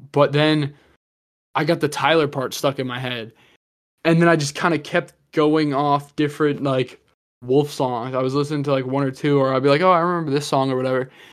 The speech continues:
And then yesterday I knew we were gonna have a long car ride, so I was like, "What if I just played the whole album? I haven't heard the whole album in a, in a while." And that's, that's when, like, you know, that's what I was talking about. I was having a crazy, like,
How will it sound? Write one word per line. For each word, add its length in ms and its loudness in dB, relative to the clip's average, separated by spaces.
And 140 0
then 100 6
yesterday 360 6
I 40 4
knew 140 6
we 120 4
were 80 4
gonna 140 0
have 120 0
a 40 2
long 220 2
car 240 0
ride, 220 0
so 100 -2
I 20 4
was 80 0
like, 140 -6
"What 80 -2
if 80 -2
I 80 4
just 140 -6
played 160 -4
the 60 -4
whole 200 4
album? 240 0
I 80 -2
haven't 160 -6
heard 160 -2
the 80 -2
whole 160 2
album 240 0
in 60 -6
a, 100 -10
in 100 -4
a 60 -2
while." 340 -2
And 120 4
that's, 300 4
that's 300 2
when, 260 2
like, 160 2
you 60 0
know, 120 -4
that's 160 -6
what 80 -2
I 40 0
was 120 -8
talking 220 -2
about. 160 -2
I 40 2
was 100 2
having 180 0
a 40 0
crazy, 520 2
like, 280 -2